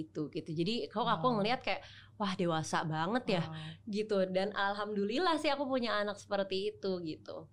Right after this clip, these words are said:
Speaker 2: Hmm.
Speaker 1: Gitu, dari situ ya udah, dia, dia mencoba untuk mengerti dengan sebatas kemampuannya dia gitu. Yang penting adalah dia te-, dia tetap mempunyai harapan pada aku gitu.
Speaker 2: Iya,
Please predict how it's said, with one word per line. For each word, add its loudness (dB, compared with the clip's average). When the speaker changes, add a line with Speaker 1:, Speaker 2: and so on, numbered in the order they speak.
Speaker 2:
Hmm. -2
Speaker 1:
Gitu, -4
dari 0
situ -4
ya 0
udah, 0
dia, 0
dia 0
mencoba 2
untuk -2
mengerti -4
dengan -2
sebatas -2
kemampuannya -2
dia -4
gitu. -12
Yang -8
penting -6
adalah -2
dia -2
te-, -8
dia 0
tetap -4
mempunyai 0
harapan 0
pada 0
aku -2
gitu. -12
Speaker 2:
Iya, -4